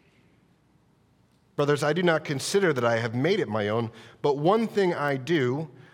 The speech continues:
forgetting what lies behind and straining forward to what lies ahead, I press on toward the goal of the prize, for the prize of the upward call of God in Christ Jesus.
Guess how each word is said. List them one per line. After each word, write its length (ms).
forgetting 420
what 180
lies 360
behind 520
and 140
straining 480
forward 520
to 80
what 200
lies 300
ahead, 420
I 80
press 460
on 480
toward 260
the 80
goal 580
of 120
the 80
prize, 720
for 100
the 80
prize 440
of 120
the 120
upward 340
call 220
of 100
God 260
in 100
Christ 340
Jesus. 580